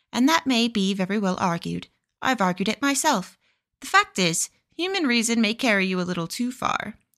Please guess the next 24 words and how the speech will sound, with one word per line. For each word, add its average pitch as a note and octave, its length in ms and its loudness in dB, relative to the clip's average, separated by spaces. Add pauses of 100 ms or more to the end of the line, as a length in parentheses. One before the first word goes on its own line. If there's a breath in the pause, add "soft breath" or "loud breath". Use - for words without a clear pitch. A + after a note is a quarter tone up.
Over F#3+ 180 -6
the F3 100 -6
hedge, C#4 280 0
in - 140 -8
fact. - 420 -6 (400 soft breath)
It C4 140 -8
carried E4 340 2
me C4 140 4
a A#3 60 2
good A3+ 200 -2
way G#3 220 2
at F#3 120 -4
one E3 160 -4
time, E3+ 400 -2 (260)
but B3 80 -2
I C4 60 0
saw C#4 260 0
it D4 80 -6
would A#3+ 160 -2
not A#3 200 2
do. E3+ 320 -4 (840)
I A3+ 60 -2
pulled F4 280 4
up. - 240 0